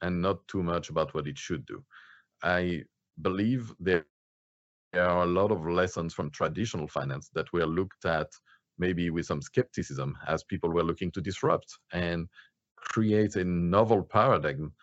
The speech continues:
for finance. Now, some of those, maybe, yes, like, we are looking for more disintermediation, we are looking for a different, you know, amount of transparency and so on. But some of the things from traditional finance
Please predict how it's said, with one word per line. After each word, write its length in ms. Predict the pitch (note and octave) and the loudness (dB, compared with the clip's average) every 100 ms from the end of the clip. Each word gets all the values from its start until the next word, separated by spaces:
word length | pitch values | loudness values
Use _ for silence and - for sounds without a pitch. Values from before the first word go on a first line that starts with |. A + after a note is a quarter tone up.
| _ | _
for 220 | - F#2 | -2 -2
finance. 600 | - A#2 D3+ B1 - - - _ _ _ _ - | 0 0 0 -4 -8 -16 -20 _ _ _ _ -4
Now, 400 | F2 E2 D#2+ - - | 0 2 2 -2 -8
some 280 | - B2+ | -2 0
of 120 | D#3 E2 | 2 0
those, 380 | D2+ D2 G2 - _ _ _ _ | 0 -2 -4 -14 _ _ _ _
maybe, 580 | D2+ F#2 A2+ F2+ D#2+ - - | -4 0 0 0 -4 -6 -4
yes, 360 | F2+ D2+ - | 0 0 -2
like, 200 | C#2+ D2 - | -8 -8 -6
we 160 | F2 E2 | -4 0
are 260 | E2+ G2 | 4 4
looking 400 | A2+ F#2 - F2+ | 4 2 -2 -6
for 240 | E2 - D#2 | -4 -2 -2
more 400 | E2 E2+ D#2+ D2+ | 0 2 2 0
disintermediation, 1040 | F2 E2 E2 D#2 D#2 D#2 E2+ E2 D#2+ D2+ | -4 -4 -4 -4 -4 -2 -2 -2 -6 -6
we 160 | D#2 D#2+ | -2 0
are 80 | |
looking 300 | F#2 F2 F2+ | 0 -2 -4
for 340 | D#2+ D#2 C#2+ D#2 - _ - | -4 -2 -4 -6 -14 _ -6
a 40 | |
different, 380 | F2 F2 F2 D#2 _ _ _ _ - | -4 -4 -4 -6 _ _ _ _ -8
you 80 | D#2 | -4
know, 80 | |
amount 260 | C#2 E2+ D#2+ | -2 0 -2
of 100 | C#2+ | -4
transparency 600 | - E2+ - F#2+ F#2 F2+ | -6 -6 -2 -2 -2 -6
and 100 | F2 | -8
so 100 | F#2 | -8
on. 140 | - - - - - - | -10 -12 -20 -20 -20 -6
But 360 | F2+ A#2+ C#3 - - _ _ _ _ - | 2 4 4 -2 -20 _ _ _ _ -8
some 260 | - D3+ | -2 0
of 160 | C#3+ A#2+ | 0 0
the 80 | A2 | 0
things 420 | - A#2 A2+ F#2+ | 2 2 2 0
from 360 | - B2+ D#3 | 2 4 4
traditional 640 | E3 - F#2+ E2+ - F2 D#2+ | 0 0 2 0 -4 -4 -2
finance 580 | F#2 D#2+ D#2 D2+ - | -2 0 0 -4 -6